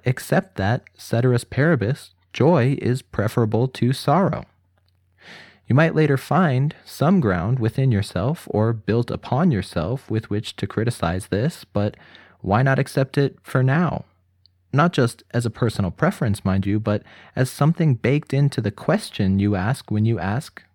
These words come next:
"What is truly right?" But then you might find that you know rather a lot about morality. Nothing certain, nothing unquestionable, nothing unarguable, but still quite a bit of information.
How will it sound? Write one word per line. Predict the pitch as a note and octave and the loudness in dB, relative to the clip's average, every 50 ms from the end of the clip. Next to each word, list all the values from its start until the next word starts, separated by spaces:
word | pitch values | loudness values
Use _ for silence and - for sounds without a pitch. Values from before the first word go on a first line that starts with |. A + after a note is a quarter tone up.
| _ _ | _ _
"What | - F#2+ F2+ C3 - | -2 -2 -2 -2 -2
is | - - F#2+ G#2+ B2 C3 - - | -2 -2 -2 -2 -4 -6 -10 -12
truly | - - - A2 G#2+ A2+ B2+ | -8 -4 -2 0 2 2 2
right?" | B2+ C#3+ D#3+ G#3 F3+ - - - - _ _ _ _ _ _ _ _ _ _ _ _ _ - - - - - _ _ _ _ | 2 2 0 0 -2 -4 -8 -14 -20 _ _ _ _ _ _ _ _ _ _ _ _ _ -20 -20 -20 -20 -20 _ _ _ _
But | - C#3+ C3+ | -4 -2 0
then | - D#3+ D#3+ D#3+ D#3 C#3+ - _ _ _ _ - | 2 2 4 2 2 0 -6 _ _ _ _ 0
you | C3+ C3+ D3 | 2 4 4
might | D#3 D#3+ D#3 D3+ | 4 4 2 0
find | - - D#3 D3+ D3 D3 | 0 0 0 2 4 2
that | D3 C3+ | 2 2
you | C#3+ C#3 | 2 2
know | C#3 C#3+ C#3+ C#3+ | 2 4 2 2
rather | C#3 C#3+ C#3 C#3 C3+ C#3 C3+ C3 - _ - | 2 2 2 2 2 2 2 0 -2 _ 0
a | A#2+ B2+ | 2 2
lot | B2 A#2+ B2+ D3+ G#3+ G#3+ - - - - - | 4 4 4 4 4 2 0 -4 -8 -4 -4
about | A2+ G#2+ A2 G2+ F#2+ - - G#2+ | -2 -2 0 -2 -4 -4 -2 -2
morality. | G#2+ G2 F#2+ F2+ F2 F2 F2 E2+ - - D2+ G2 - - _ _ _ _ _ | 0 0 0 0 0 -2 -4 -6 -6 -8 -12 -14 -14 -16 _ _ _ _ _
Nothing | G#2 F#2+ - - F2+ | -2 -2 0 0 -2
certain, | F2 - - - C#3+ F3+ G3 F3+ B2 B2+ D3+ - - _ _ _ _ | -4 -2 0 0 2 2 2 0 0 -2 -2 -4 -8 _ _ _ _
nothing | - G#2+ G2 - - G#2 G2 F#2+ F#2 - | 0 0 0 2 0 0 0 0 -2 -2
unquestionable, | - F#2+ F#2 F2 - - C#3 F3 - - - D3+ B2+ F#2+ G2+ G2 A#2 D3 E3+ - _ _ | -2 -2 -2 -2 -2 -2 -2 -2 -2 -2 0 0 0 0 0 -2 -4 -4 -6 -10 _ _
nothing | - A2+ A2+ - B2 A2 G2+ | 0 0 2 2 2 0 0
unarguable, | F#2 F2+ - E2 G2+ C3 F3+ G#3 - G3+ D#3+ A#2+ G2 F#2+ G2 G2 A2+ B2+ | 0 -2 0 2 2 2 2 2 2 2 2 2 0 0 -2 -2 -2 -2
but | - A#2+ A#2+ - | -2 -2 -2 -2
still | - - - - F3+ G3 D3+ D3 D#3+ | -6 -8 -2 0 2 2 2 2 0
quite | - - - - - A#2 D3+ D3 - | -4 -8 -2 0 2 4 4 2 0
a | - A2+ | -2 -2
bit | A2 C#3+ D3+ E3+ - - | 0 0 0 0 0 0
of | A#2 A#2+ A#2 | -2 0 0
information. | G2+ A2+ A2 G#2+ - G2+ G2+ A#2+ D#3 F#3 - - F#2 A2 D#3+ | 0 0 0 0 0 0 2 2 0 -2 -2 -4 -2 -2 -4